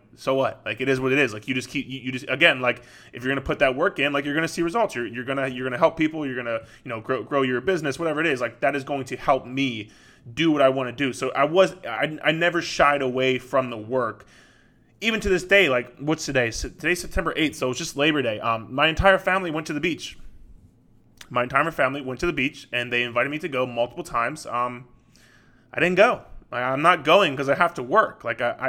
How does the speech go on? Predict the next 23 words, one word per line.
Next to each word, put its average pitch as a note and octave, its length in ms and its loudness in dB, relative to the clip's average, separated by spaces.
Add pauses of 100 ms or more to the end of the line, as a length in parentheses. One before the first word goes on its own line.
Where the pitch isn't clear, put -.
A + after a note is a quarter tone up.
I, D3 60 2
I - 20 6
don't, E3 180 4 (380)
I - 60 -2
don't E3 160 4
have A#3+ 340 6
to C3+ 100 -6
work, B2 320 -6
but D3 120 6
I E3 60 10
wanna G3+ 260 2
work G2+ 300 -8
because D3 440 8 (160)
I, C3+ 160 -4
I C3+ 80 -2
want C#3 420 -4
certain C3+ 440 -4
things C3+ 420 -4
in C3 220 -4
my A#2+ 160 0
life. B2 360 2
And C3 140 -6
th-, C#3 120 -6